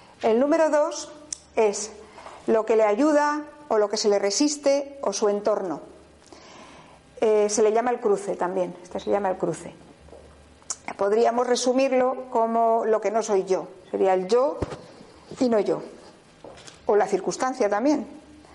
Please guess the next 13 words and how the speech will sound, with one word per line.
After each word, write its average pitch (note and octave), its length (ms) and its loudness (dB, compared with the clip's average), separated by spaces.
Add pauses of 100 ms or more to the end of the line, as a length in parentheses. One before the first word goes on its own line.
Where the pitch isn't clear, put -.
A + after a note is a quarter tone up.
(1080)
Vale, E3+ 340 -4 (260)
y C4 80 4
el B3+ 140 4
número D#4 340 4
tres D#4 480 0 (200)
es B3 140 -2
el B3+ 160 2
deseo B3+ 520 2
o A3 100 0
meta. G3 320 -2 (1400)
El A#3 300 2
número D#4 320 2
tres C#4+ 500 0